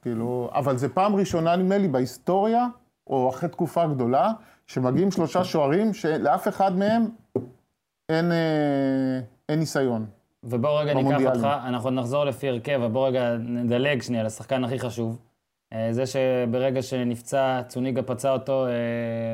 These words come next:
Speaker 2: אה, במשחק נגד קולומביה, כאילו גם אתה וגם כל העיתונים, כולם אמרו שזה נראה פתאום אחרת לגמרי, אבוד. הרגשת שהמונדיאל נגמר כבר אז,
Speaker 1: כן,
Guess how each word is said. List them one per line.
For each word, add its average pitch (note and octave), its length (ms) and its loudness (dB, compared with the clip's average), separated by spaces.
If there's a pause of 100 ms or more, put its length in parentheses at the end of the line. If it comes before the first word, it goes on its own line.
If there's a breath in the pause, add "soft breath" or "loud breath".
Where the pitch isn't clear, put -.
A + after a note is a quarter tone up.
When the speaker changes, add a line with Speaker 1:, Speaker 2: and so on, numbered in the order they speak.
(460)
Speaker 2:
אה, A#2 140 -8
במשחק A#2 280 -6
נגד B2+ 200 -4
קולומביה, C#3 440 -2
כאילו C#3 280 -2
גם C#3+ 180 0
אתה C#3 280 -2
וגם B2+ 220 0
כל C#3 160 -2
העיתונים, C3 280 -4
כולם D3 200 -2
אמרו B2+ 200 -2
שזה A#2+ 200 -4
נראה A#2+ 420 -2
פתאום A#2+ 240 -4
אחרת A#2+ 320 -6
לגמרי, A#2 400 -4
אבוד. A#2 260 -2
הרגשת G3+ 360 0
שהמונדיאל D#3+ 400 2
נגמר C#3 280 2
כבר A2+ 180 -2
אז, A2+ 160 -6
Speaker 1:
כן, D3 240 2